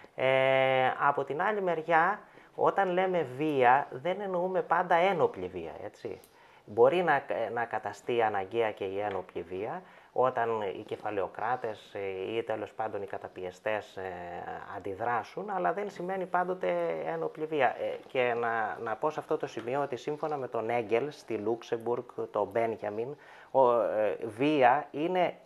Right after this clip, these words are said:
κυρίως η προλεταριακή γενική απεργία. Δηλαδή, αυτοί πιστεύαν ότι μέσω μιας γενικής απεργίας, που θα νεκρώσουν τα πάντα,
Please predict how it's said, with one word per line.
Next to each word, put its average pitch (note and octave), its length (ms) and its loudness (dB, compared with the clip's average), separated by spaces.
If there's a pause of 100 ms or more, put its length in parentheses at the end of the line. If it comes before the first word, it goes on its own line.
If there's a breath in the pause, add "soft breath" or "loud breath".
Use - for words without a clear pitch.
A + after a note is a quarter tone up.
κυρίως D#3+ 800 8
η C3+ 100 -2
προλεταριακή C3 720 -2
γενική D#3+ 360 -6
απεργία. C3+ 480 -2
Δηλαδή, G2 300 -6
αυτοί C3 200 -6
πιστεύαν C3 520 0
ότι D3 200 -4
μέσω C3+ 300 -4
μιας C3 220 -2
γενικής B2+ 480 -4
απεργίας, G#2 580 -6
που - 120 -12
θα G#2 140 -6
νεκρώσουν A2+ 580 -6
τα - 160 -6
πάντα, A2 420 -2